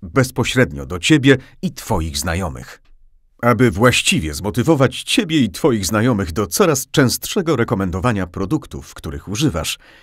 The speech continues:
firma uwolnione koszty może przeznaczyć na wynagrodzenie za pomoc w rozbudowie sieci konsumenckiej. Tworzony jest plan marketingowy, czyli algorytm podziału części zaoszczędzonych przez firmę środków pomiędzy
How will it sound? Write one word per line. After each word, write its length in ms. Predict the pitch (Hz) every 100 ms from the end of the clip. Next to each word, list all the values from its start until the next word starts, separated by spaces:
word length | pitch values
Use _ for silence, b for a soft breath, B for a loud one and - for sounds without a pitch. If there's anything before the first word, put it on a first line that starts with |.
| b
firma 420 | b - 226 196 196 -
uwolnione 580 | 120 113 101 120 69
koszty 400 | 65 170 - 143
może 340 | 101 180 160 147
przeznaczyć 600 | - 95 110 120 117 -
na 160 | 95
wynagrodzenie 840 | 78 147 135 113 127 120 143 76 - B B
za 200 | 82 110
pomoc 500 | - - 185 170 -
w 60 | 90
rozbudowie 560 | 131 80 98 151 107
sieci 300 | 95 143 127
konsumenckiej. 840 | 110 92 82 71 57 - - 50 - _ _ _ _ -
Tworzony 500 | - 147 175 208 160
jest 220 | 123 -
plan 320 | - 165 117
marketingowy, 840 | 98 127 120 - 107 113 98 - - _
czyli 320 | - 101 101 _
algorytm 800 | 127 113 104 156 180 175 175 160
podziału 500 | - 107 117 131 135
części 560 | 131 143 143 131 - 151
zaoszczędzonych 760 | 110 98 - 95 85 113 110
przez 220 | - 95
firmę 320 | - 104 95
środków 580 | 87 - 143 139 - 165
pomiędzy 440 | - 87 87 80